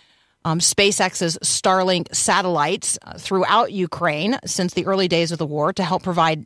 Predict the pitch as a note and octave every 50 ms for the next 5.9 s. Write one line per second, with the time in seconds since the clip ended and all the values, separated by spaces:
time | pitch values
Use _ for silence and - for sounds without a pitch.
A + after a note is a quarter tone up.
0 | - - A3 G#3+ A3+ G#3 F#3 - - - F3 C#3+ C#3 F#3 F#3+ - E3+ - E3+ D#3+
1 | D#3+ - D#3+ - D#3+ D3+ - E3+ F3 F#3 E3 D3 D#3 D#3 D#3 D#3 E3 E3 E3 F3
2 | D#3+ D#3+ D#3 - - G#3+ - E3 D#3 D3 D#3 D#3 D#3 D#3+ D#3+ D#3 D3+ D3+ - -
3 | D#3+ D#3 D3+ D3 - - - _ _ _ _ _ _ - G3 E3+ G3 F#3+ F#3 F#3
4 | F3 - F#3 - - F3+ E3 E3+ G3 A#3 B3 G#3+ - F3 D3 D3+ F#3+ - - -
5 | G3 G#3+ A#3+ C#4 C4+ A#3 G#3 F3+ F#3 F3 - F#3 E3+ E3 E3 F3 -